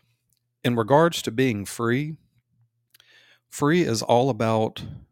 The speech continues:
where you were leaving from something, meaning you're set free from jail. You are released from jail or prison.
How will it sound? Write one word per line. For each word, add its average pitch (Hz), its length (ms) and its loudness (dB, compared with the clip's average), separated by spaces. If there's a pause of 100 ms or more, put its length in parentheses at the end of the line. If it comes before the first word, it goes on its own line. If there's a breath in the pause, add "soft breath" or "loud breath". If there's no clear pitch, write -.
(760)
where 123 240 2
you 113 180 0
were 107 140 0
leaving 117 580 -4 (320)
from 107 220 -4
something, 104 460 -4
meaning 107 440 -4 (800 soft breath)
you're 127 160 2
set 117 300 0
free 127 320 0
from 104 240 -4
jail. 107 420 -4 (400)
You 120 220 0
are 110 100 2
released 110 580 -2
from 104 260 -4
jail 110 420 -6 (400)
or 107 120 -6
prison. - 520 -4